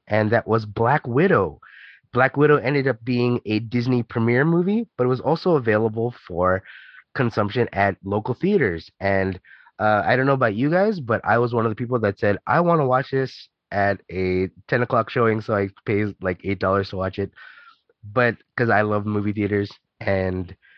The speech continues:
um, <coughs> I just wanna tell you my funny story of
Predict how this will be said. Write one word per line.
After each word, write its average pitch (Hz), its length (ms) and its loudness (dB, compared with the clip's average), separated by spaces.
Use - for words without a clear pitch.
um, 101 340 -2
<coughs> - 800 -14
I - 1080 -2
just - 120 -8
wanna 151 140 2
tell 143 140 0
you 139 80 2
my 120 160 2
funny 127 220 -2
story 113 340 0
of 104 180 0